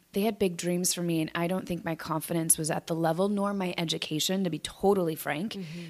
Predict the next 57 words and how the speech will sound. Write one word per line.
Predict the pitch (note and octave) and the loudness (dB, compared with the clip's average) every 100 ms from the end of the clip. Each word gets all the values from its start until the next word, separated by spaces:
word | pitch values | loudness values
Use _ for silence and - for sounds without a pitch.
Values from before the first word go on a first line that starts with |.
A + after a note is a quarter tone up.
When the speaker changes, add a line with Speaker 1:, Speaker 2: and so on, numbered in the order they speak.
| D3 | -8
Speaker 1:
nor | F#3 G3 | 0 2
was | G3+ F#3+ | 2 0
my | F3+ - | -2 -2
education | F3 F3+ F3+ F3 F3 | -4 -4 -2 -2 -2
at | - E3+ | -2 -4
a | |
place | - E3+ E3+ - | -4 -4 0 0
to | - | 0
support | - F3 - E3+ D3 - | -2 -4 -4 -4 -4 -6
the | - | -2
idea | E3+ E3+ E3+ E3+ | 0 2 2 0
that | F3 | -2
they | F3 | -4
had | C#3+ D3 D3+ - _ - | -2 -4 -6 -10 _ -10
for | - F3 | -2 0
me. | E3+ E3 - - - | 0 -2 -6 -12 0
And | A#3 | 6
the | B3+ | 6
idea | G#3+ C#4+ | 6 4
that | G#3 E3 E3 | 4 4 4
I, | G3+ G3+ | 4 4
like, | D#3+ D#3 - | 4 2 0
wistfully | F3+ F#3+ - - E3 D#3 D3+ | 2 4 4 2 0 0 0
wanted, | D3+ F#3+ G#3+ - - | 2 4 4 0 0
like, | D#3+ E3+ | 0 0
of | F3 | -4
course, | - G4+ F#4+ - | 2 4 4 4
I, | F3 E3 | 2 -2
I | D#3+ D#3 | -4 0
wanna | G4 | 2
be, | A4 - | 2 0
Speaker 2:
Absolutely. | E3+ | -4
Speaker 1:
I | D#3+ - | -6 2
wanna | C#5 D4 | 6 6
be | F#3 | 4
a | |
lead | E3+ F3+ F3 | 2 4 6
of | C#4+ | 6
a | |
T | - | 8
V | A4 E5 | 8 8
show. | G#3+ | 8
I'm | F3 | 8
gonna | E3+ | 6
just | E3+ G3 | 4 2
show | - E3 | 4 6
up | F#3+ | 6
to | B3 | 8
L | D#4+ E4 | 6 10
A, | A3+ E4 F#4+ - - | 10 8 2 -8 -2
and | F#3+ | 2
then | F#3 | 4
I'm | |
gonna | F3+ E3+ | 4 2
be | D#3+ D#3 - - | 0 -2 -6 0
Annie, | G#3+ G#3 C4 D4 E4 - - - | 4 6 6 6 2 -6 -12 -2
and | G3+ | 0